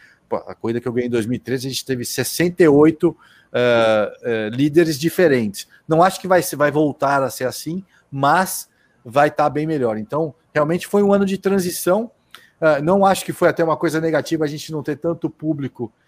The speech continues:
e tantos problemas pra não, não ter focado só, falar, "Nossa, essa categoria tá horrível", né? A gente, a gente conseguiu desvencilhar um pouco disso aí e agora voltou ao normal, na minha opinião.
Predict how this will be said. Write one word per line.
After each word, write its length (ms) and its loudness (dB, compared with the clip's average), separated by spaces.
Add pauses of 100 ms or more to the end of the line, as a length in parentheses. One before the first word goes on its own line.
(160)
e 80 -8
tantos 300 0
problemas 720 4 (300)
pra 160 4
não, 200 -2 (120)
não 200 -4
ter 240 -2
focado 640 0
só, 400 2
falar, 200 -8
"Nossa, 520 -6
essa 160 -16
categoria 540 -10
tá 100 -2
horrível", 640 0 (340)
né? 200 -2 (200)
A 120 -4
gente, 560 -4 (280)
a 60 -4
gente 260 -8
conseguiu 440 -2
desvencilhar 840 0
um 60 0
pouco 320 -2
disso 240 -2
aí 140 4
e 80 8
agora 300 4
voltou 320 -2
ao 40 -2
normal, 340 -2
na 100 -6
minha 120 -6
opinião. 260 -18